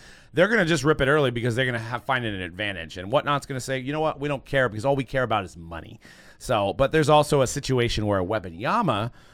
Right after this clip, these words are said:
was pulled out of a Monopoly pack, a one of ten Blue Millionaire, which I guess is valued at about five K. Uh, the seller,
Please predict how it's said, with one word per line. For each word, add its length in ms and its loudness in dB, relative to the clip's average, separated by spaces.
was 160 0
pulled 460 4
out 240 2
of 400 0
a 640 -2
Monopoly 960 -4
pack, 440 -2
a 240 -6
one 260 -2
of 80 -4
ten 260 -4
Blue 260 -2
Millionaire, 580 -2
which 360 -10
I 140 -4
guess 300 -8
is 120 -10
valued 340 -4
at 100 -8
about 240 -6
five 260 -6
K. 280 -10
Uh, 120 -8
the 560 -4
seller, 640 4